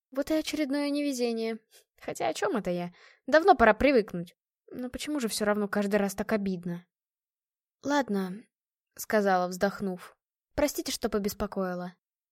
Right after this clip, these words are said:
Подняла взгляд на женщину и тут заметила, с каким неодобрением она смотрит на мою дрожащую кисть. Я тут же поспешила сжать пальцы в кулак и хотела поскорее уйти. Но не успела.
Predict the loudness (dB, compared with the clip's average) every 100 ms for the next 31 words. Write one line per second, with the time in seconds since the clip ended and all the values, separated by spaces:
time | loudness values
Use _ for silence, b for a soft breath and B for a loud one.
0 | _ _ 0 2 4 4 4 4 4 4
1 | 2 2 2 0 0 0 2 2 4 6
2 | 4 2 2 2 0 -2 0 2 4 4
3 | 6 4 2 0 0 0 -2 -2 -2 -2
4 | -2 -2 0 2 2 2 0 0 -4 -6
5 | -6 -6 -8 -12 _ _ _ -4 -2 0
6 | 0 -2 -2 -2 0 2 2 4 2 2
7 | 2 2 -2 -6 0 4 4 2 -6 -4
8 | -4 -4 -4 0 0 0 -2 -6 -6 -6
9 | -6 -10 _ _ _ _ -8 -4 -2 -2
10 | -4 -4 -6 -6 -14